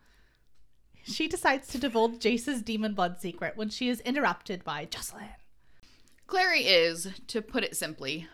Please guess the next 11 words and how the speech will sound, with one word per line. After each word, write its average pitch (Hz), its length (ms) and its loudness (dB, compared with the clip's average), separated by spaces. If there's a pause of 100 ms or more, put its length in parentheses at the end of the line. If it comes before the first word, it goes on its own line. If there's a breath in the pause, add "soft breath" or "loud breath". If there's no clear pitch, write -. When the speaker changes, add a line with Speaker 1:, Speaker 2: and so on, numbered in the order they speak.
Speaker 2:
shooketh 262 460 -2 (380)
to 320 200 2
her 262 140 2
core, 147 480 -6 (600 soft breath)
seeing 226 340 0
her 247 200 2
mother 208 340 4
standing 196 420 -2
in 190 160 -6
Amatis's 170 520 -6
kitchen, - 480 -6